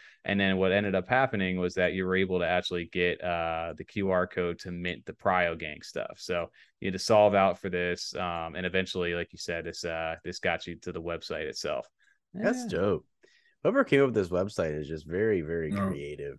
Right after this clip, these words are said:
Speaker 1: Oh, they
Speaker 2: This
Speaker 1: were
Speaker 2: is
Speaker 1: super
Speaker 2: so
Speaker 1: creative
Speaker 2: well
Speaker 1: with how they
Speaker 2: done.
Speaker 1: did this. Yeah. I don't
Speaker 3: Well,
Speaker 1: know.
Speaker 3: I mean,
Speaker 2: They
Speaker 3: uh,
Speaker 2: put
Speaker 3: it
Speaker 2: a lot of
Speaker 3: reminds
Speaker 2: thought
Speaker 3: me of,
Speaker 2: behind it.
Speaker 3: like,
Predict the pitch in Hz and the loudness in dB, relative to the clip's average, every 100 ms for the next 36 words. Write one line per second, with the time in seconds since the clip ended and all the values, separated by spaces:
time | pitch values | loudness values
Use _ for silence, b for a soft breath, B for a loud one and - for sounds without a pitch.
0 | _ 85 87 92 87 - 92 107 92 73 | _ 0 4 4 2 -2 -2 0 0 0
1 | 73 71 85 82 76 78 - - - 69 | -2 -2 0 0 -2 0 4 6 4 2
2 | 62 - _ _ _ - 80 170 180 170 | -4 -8 _ _ _ -8 6 10 10 10
3 | 156 147 151 165 165 170 185 - 160 139 | 10 10 10 10 10 10 10 10 8 10
4 | 127 113 95 - | 10 10 8 0